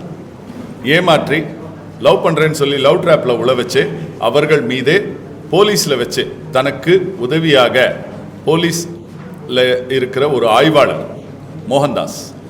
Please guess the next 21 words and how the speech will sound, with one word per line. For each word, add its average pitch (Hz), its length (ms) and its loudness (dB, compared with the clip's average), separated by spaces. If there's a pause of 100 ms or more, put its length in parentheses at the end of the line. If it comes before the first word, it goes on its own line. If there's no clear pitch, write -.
(180)
அவருடைய 127 500 0
பெயரை 143 380 4
பயன்படுத்தி 123 580 -2
அவருடைய 123 460 -2
இன்ஃப்ளூயன்ஸை 160 480 -2
பயன்படுத்தி 104 560 -2 (680)
நபர்களை 170 540 4 (100)
மிரட்டி 156 460 0
காவல் 175 360 4 (280)
நிலையத்தில் 147 440 0
வைத்து 127 260 0
மிரட்டி 127 560 -2
அஞ்சு 147 280 -2
லட்சம், 135 360 -2 (160)
ஆறு 147 280 4
லட்சம், 127 420 -4
பத்து 127 240 -2
லட்சம்னு 143 380 -2
சொல்லி 123 260 -4
பேரம் 135 320 2
பேசி 123 340 -4